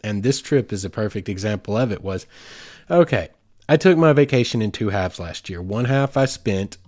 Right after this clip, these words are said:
I feel like it was a good expenditure of two of my days for, um, my technical rope certification, rope rescue responder, level one, um, to go into a long weekend. But the other half I took,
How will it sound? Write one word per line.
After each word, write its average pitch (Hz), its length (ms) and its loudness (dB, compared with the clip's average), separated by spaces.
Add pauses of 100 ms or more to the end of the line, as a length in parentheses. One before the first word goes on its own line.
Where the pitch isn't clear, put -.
(140)
I 98 140 -2
feel 104 240 -4
like 95 380 -2 (440)
it 110 100 -6
was 98 140 -6
a 113 60 -2
good 101 260 0
expenditure 98 840 -4
of 95 160 -4
two 113 200 -2
of 104 120 -6
my 98 160 -4
days 90 440 -4
for, 95 500 -4
um, 90 360 -8 (220)
my 101 120 -4
technical 101 480 -6
rope 98 300 -2
certification, - 880 -8 (480)
rope 101 240 -2
rescue 98 380 -2
responder, 82 600 -14
level 92 260 -4
one, 92 280 -8 (760)
um, 98 580 0
to 120 100 -4
go 104 240 2
into 98 260 -4
a 90 60 -6
long 92 260 -4
weekend. 110 380 -2
But 101 140 -8
the 120 120 -2
other 185 200 2
half 104 260 -2
I 104 80 0
took, 92 460 -6